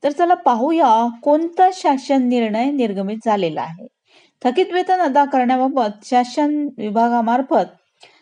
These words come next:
सहा अकरा दोन हजार पंचवीस रोजी महत्त्वपूर्ण शासन निर्णय निर्गमित करण्यात आलेला आहे. मान्य उच्च न्यायालय मुंबई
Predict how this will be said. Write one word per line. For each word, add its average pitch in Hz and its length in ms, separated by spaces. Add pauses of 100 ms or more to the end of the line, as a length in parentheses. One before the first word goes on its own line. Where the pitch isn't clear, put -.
(140)
सहा 294 540
अकरा 330 320
दोन 269 200
हजार 254 220
पंचवीस 294 540
रोजी 185 320 (420)
महत्त्वपूर्ण 370 600
शासन 254 400
निर्णय 226 440
निर्गमित 220 400 (120)
करण्यात 185 380
आलेला 175 360
आहे. 165 340 (3000)
मान्य 285 520
उच्च 392 260
न्यायालय 349 500
मुंबई 277 640